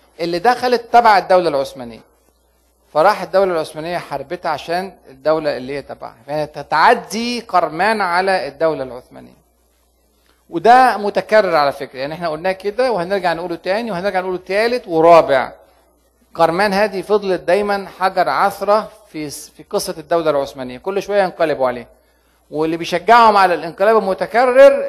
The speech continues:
التعامل ال-، الرحيم بتاع الدولة العثمانية، العفو المستمر، لحد ما يجي بايزيد هي-، هيخلص بقى المو-،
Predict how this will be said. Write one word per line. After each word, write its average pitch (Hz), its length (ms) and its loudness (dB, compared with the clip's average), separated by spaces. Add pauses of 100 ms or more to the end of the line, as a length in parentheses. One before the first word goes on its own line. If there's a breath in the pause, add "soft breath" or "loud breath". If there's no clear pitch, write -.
التعامل 202 760 0
ال-، 156 120 -10 (720)
الرحيم 151 560 -6
بتاع 139 280 -2
الدولة 143 320 -2
العثمانية، 123 520 -12 (160)
العفو 147 460 -2 (600)
المستمر، 131 500 -12
لحد 143 380 -12
ما 175 120 -10
يجي 185 160 -8
بايزيد 156 440 -6
هي-، 151 300 -12 (1160)
هيخلص 131 840 -12
بقى 143 120 -14
المو-، 135 140 -16